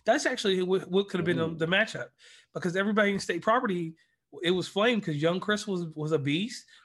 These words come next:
Speaker 1: The Young Guns, P D Crack, um, F-,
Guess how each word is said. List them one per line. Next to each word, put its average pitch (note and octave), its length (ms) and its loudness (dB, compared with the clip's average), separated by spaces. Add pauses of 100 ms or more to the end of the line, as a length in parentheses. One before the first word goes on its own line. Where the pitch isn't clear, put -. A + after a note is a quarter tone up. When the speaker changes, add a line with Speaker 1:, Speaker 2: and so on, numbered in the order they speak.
(100)
Speaker 1:
The C#3+ 80 -6
Young G3+ 300 2
Guns, F#3 500 0 (640)
P A3 160 2
D G#3+ 100 0
Crack, A#3 560 0 (440)
um, D#3+ 480 2 (280)
F-, - 180 -20